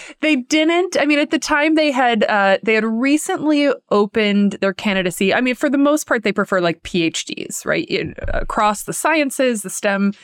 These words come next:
uh, P H D is sort of the, the preference, but they had relaxed the education requirement, uh, for a while when they were encouraging stem educators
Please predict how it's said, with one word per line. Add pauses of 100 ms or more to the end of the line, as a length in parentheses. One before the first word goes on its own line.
(280)
uh,
P
H
D
is
sort
of
the, (260)
the
preference,
but
they
had
relaxed (500)
the
education
requirement,
uh,
for
a
while
when
they
were
encouraging
stem (100)
educators